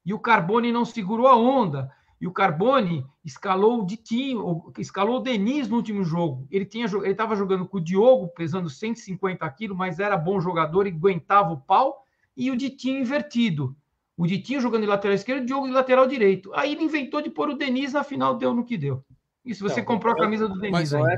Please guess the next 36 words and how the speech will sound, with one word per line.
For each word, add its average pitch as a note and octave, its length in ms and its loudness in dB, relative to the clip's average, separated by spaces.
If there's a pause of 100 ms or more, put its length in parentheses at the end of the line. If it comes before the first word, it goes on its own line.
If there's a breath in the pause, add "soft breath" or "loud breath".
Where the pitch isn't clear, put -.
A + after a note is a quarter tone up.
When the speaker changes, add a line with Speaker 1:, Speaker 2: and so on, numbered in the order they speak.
Speaker 2:
só A#3+ 140 4
isso A#3 140 2
Speaker 3:
mas - 80 -2
vamos B3+ 140 6
Speaker 2:
não, G#3+ 60 6
Speaker 3:
direto A3 220 4
à - 20 4
Speaker 2:
cara. C#3+ 100 2
Speaker 3:
pergunta F3 340 0
Speaker 2:
Na, F3+ 40 4
Speaker 3:
aqui, F3 140 -2
a E3 60 2
Speaker 2:
na F#3+ 80 6
Speaker 3:
resposta G#3 340 4
Speaker 2:
final, F#3 200 4
Speaker 3:
do E3 60 2
Fígaro E3 240 6
aqui. C#3 260 2 (340)
Vai B2+ 120 -6
lá, - 80 2
Speaker 2:
na - 60 2
Speaker 3:
vai E3 80 -2
lá. A2 60 -6
Speaker 2:
final, G3 360 4
Mustafa F#3 500 0
Speaker 1:
Sim. F#3 240 4
Speaker 2:
Contursi E3+ 580 0
lá, E3+ 320 6
Speaker 1:
Sim. A3 380 4
Speaker 2:
não F#3+ 220 4 (200)
dá C3+ 240 0
o G#3 120 0
bicho A3+ 360 -2
dos G#3 180 -4
Speaker 1:
Bicho. A3 120 6
Speaker 2:
caras. D#3+ 360 4